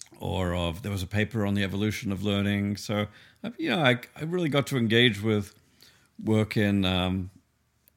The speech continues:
in A I. And for a while, I thought I might go in that direction. But actually, ultimately, the question that really fascinated me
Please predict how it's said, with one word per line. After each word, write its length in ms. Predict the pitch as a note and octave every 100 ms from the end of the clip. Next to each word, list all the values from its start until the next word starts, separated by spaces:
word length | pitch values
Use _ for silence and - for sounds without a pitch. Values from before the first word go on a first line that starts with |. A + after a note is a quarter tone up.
| _ _ _
in 520 | - G#2 F#2+ F#2 F#2 B2 - _ _ _ _ _ _ -
A 120 | A2
I. 200 | A#2+ C#3+
And 100 | C3+
for 80 | -
a 60 | D#3+
while, 300 | G3+ B3 A3+
I 80 | E3+
thought 200 | F3 E3
I 60 |
might 180 | D3 B2
go 140 | A#2 A2+
in 80 |
that 140 | A2+ F#2+
direction. 480 | G#2 G2+ G2+ - G#2
But 100 | C#3+
actually, 440 | G3 - D3 C3 - _ _ _ _ -
ultimately, 480 | D3 D3+ C3+ A2+ G#2+
the 100 | G#2+
question 480 | B2+ A2 - G#2
that 100 | G2+ - G#2+
really 360 | - F#3 D3+ B2+
fascinated 560 | G#2+ G#2 - G2+ F#2+
me 140 | F2